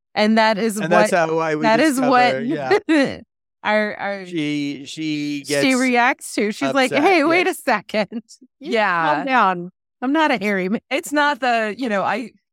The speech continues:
Speaker 3: I live, you die, you know, of the sort of the dance and that sort of confrontational element of his specific dance. But the,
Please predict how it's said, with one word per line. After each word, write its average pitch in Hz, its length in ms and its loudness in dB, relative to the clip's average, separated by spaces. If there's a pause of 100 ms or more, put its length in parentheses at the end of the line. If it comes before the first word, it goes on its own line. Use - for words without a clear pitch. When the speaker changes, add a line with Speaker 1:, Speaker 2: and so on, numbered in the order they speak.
(280)
Speaker 3:
I 226 160 0
live, 240 300 0
you 214 180 -4
die, 208 460 0 (320)
you 330 160 0
know, 190 340 0
of 196 300 -8
the 214 160 -6 (100)
sort 196 300 -10
of 185 200 -10 (280)
the 208 120 -6
dance 196 680 -4 (440)
and 180 160 -4
that 151 140 -4
sort 185 180 -6
of 170 60 -12
confrontational 180 920 -6
element 165 340 -6
of 175 120 -4
his 165 220 -12
specific - 800 -10 (520)
dance. 170 460 -6
But 170 260 -4
the, 175 260 -2